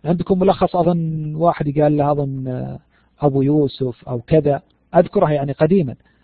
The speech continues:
أنا ما أدري الحقيقة هل هو يعني، آه، ملخص متكامل أو لا، بس أذكر الطلاب كان بعضهم يذاكر منه يعني.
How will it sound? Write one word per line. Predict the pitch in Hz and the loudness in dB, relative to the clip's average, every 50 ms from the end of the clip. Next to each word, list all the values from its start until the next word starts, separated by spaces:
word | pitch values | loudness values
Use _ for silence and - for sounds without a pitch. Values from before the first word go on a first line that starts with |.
| _ - | _ -4
أنا | 143 147 156 | -2 0 4
ما | 196 202 | 4 4
أدري | 185 160 151 | 4 2 0
الحقيقة | 143 - 151 147 - 151 - 160 | -2 -2 -2 -4 -4 -6 -2 -2
هل | 143 151 156 147 | 0 0 0 0
هو | 143 | 2
يعني، | 151 151 139 139 143 139 135 135 135 131 139 | 0 0 0 -2 -2 -4 -2 -2 -4 -4 -6
آه، | 143 147 151 - _ _ _ _ _ _ _ _ _ _ _ _ _ _ - 170 | -8 -10 -14 -18 _ _ _ _ _ _ _ _ _ _ _ _ _ _ -10 -4
ملخص | 156 160 165 156 - - 160 - - | 0 2 2 2 2 0 -6 -6 -4
متكامل | 151 143 - 143 - 175 175 175 165 160 156 | -8 -4 -4 -4 0 2 2 2 2 2 2
أو | 151 156 | 2 4
لا، | 170 175 | 4 2
بس | 170 170 - | 0 2 0
أذكر | 190 190 - - 190 | 0 0 2 0 -2
الطلاب | 175 - - 180 180 190 190 175 | -2 -2 -2 0 2 4 2 2
كان | - - 180 170 | 2 -2 -2 0
بعضهم | 156 160 156 156 151 156 156 | 0 0 -2 -2 -4 -2 -2
يذاكر | 151 147 165 151 - 165 160 | 2 2 2 2 2 0 0
منه | 175 160 131 123 | 0 -2 -4 -6
يعني. | 123 - - - | -10 -12 -14 -20